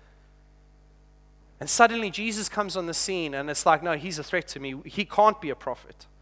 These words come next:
I don't know if you can see that these guys were supposed to be the very people that were, were showing the nation of Israel what God is like.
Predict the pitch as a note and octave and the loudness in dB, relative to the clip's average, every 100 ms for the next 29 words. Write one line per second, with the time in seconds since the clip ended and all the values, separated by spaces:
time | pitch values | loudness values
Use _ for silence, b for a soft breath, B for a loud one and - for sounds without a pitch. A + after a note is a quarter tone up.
0 | b b b b b b b - - - | b b b b b b b -20 -20 -20
1 | _ - - E3+ C4 C#4 - F#3+ - G3+ | _ -20 -12 -6 -4 -4 -4 -2 -2 -2
2 | G#3 A3 D3 D#3+ A#3 C#4 C4 G3 D#3 C3 | -2 -2 -6 -6 -4 -4 -4 -4 -2 -2
3 | D3+ D#3 - D#3+ E3 G#3 - - C4 B3+ | -2 -6 -6 -4 -2 -4 -8 -4 -2 -2
4 | - A3+ E3+ E3 D3 B2 b b b b | -6 -8 -6 -4 -6 -10 b b b b
5 | b F3+ F3 G3+ B3 B3+ A#3 A3+ A#3 G3 | b -8 -8 -4 -2 -2 -4 -8 -6 -4
6 | E3 F3 - F#3+ E3 B B B E3+ F3+ | 0 0 0 -4 -4 B B B -4 -2
7 | - - C4+ B3+ B3+ A#3+ G#3+ E3+ - b | -2 0 6 8 8 4 0 -6 -10 b
8 | b b b - F#3 G3+ G#3+ C4 - A3+ | b b b -2 0 6 8 8 4 0
9 | G3+ C4 C4 B3+ A3 G3+ G#3 - A#3+ A#3 | 0 0 -2 4 6 6 2 6 6 6
10 | G3+ F3 A#3 A3+ E3+ - - | 2 4 8 8 6 0 -20